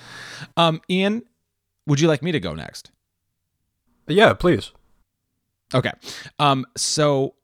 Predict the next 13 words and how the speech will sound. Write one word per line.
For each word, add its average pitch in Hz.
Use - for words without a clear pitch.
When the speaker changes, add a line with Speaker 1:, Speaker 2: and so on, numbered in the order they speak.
Speaker 1:
I, 185
I, 143
I 151
won't 175
lie 87
that 117
between 156
the 135
title 185
of 156
this 139
movie 147
and, 110